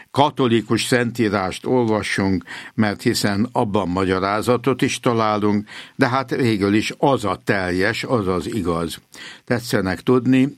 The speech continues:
a katolikus szentírás, a teljes, az hetvenkét könyvből áll. Az ő új szövetségi, az pedig huszonhétből. Hát éppen ezért jó, hogyha az ember ezt olvassa,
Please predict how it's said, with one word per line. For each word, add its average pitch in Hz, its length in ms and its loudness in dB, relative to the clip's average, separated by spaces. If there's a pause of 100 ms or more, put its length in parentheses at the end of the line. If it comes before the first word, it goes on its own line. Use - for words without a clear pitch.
(100)
a 120 140 -4
katolikus 107 640 0
szentírás, 101 800 -2 (280)
a 117 160 -2
teljes, 107 600 0
az - 280 -4
hetvenkét 107 1080 -2
könyvből 85 540 -2
áll. 82 380 -4 (500)
Az 113 320 0 (100)
ő 160 160 4
új 151 360 4
szövetségi, 113 720 0
az 104 160 0
pedig 98 380 -2
huszonhétből. 85 1400 0 (440)
Hát 127 200 0
éppen 117 380 -2
ezért 123 580 0 (240)
jó, 117 280 4
hogyha 98 280 -2
az 90 120 -2
ember 92 460 -2
ezt 123 340 -2
olvassa, 117 720 0